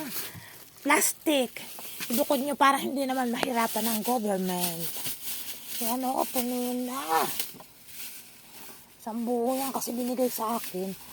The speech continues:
Maniba. Ay, hindi naman makakain at maniba.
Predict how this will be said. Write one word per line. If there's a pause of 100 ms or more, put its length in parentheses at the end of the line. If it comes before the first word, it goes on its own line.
(340)
Maniba. (880)
Ay,
hindi
naman
makakain
at
maniba.